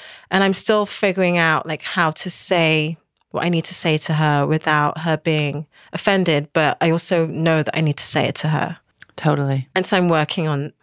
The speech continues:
Speaker 1: that. So I think it's about, like, it's, it, it's situation by situation, but also just making yourself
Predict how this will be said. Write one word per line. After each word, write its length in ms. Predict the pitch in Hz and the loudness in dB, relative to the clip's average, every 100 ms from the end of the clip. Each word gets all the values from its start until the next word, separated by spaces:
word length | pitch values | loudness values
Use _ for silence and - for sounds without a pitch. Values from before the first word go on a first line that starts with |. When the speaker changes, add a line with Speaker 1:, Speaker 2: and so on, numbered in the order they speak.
| - | 0
Speaker 1:
that. 240 | 170 - | 0 2
So 100 | - | 0
I 40 | 220 | 0
think 200 | 262 240 | 0 0
it's 140 | - | -2
about, 300 | 202 185 165 | 0 0 0
like, 180 | 175 202 | -4 -4
it's, 320 | - - - - | -4 -2 -4 -6
it, 240 | - - | -14 -8
it's 180 | - - | -6 -2
situation 560 | - 175 - 190 185 180 | 0 0 2 2 2 0
by 140 | 165 | 0
situation, 720 | 165 - - 175 165 - 156 156 | 0 -2 0 0 2 2 0 0
but 120 | 151 | 0
also 220 | 175 185 | 0 0
just 240 | 175 170 | 0 0
making 360 | 180 160 - 175 | 2 0 0 0
yourself 600 | 156 - 151 143 156 - | 2 2 2 0 -4 -12